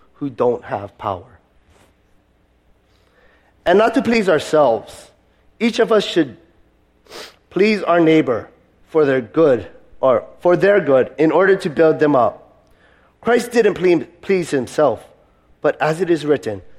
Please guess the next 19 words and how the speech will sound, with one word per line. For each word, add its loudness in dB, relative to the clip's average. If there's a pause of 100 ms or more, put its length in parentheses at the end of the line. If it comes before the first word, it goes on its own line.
(140)
'The -4
insults -4
of -4
those -2
who -8
insulted -4
you -10 (540)
fell 0
on -4
me. -12 (3000)
And 0
in 2
verse 0
four, -2 (520)
he -6
states, -4 (340)
"Whatever 0
was 2
written -2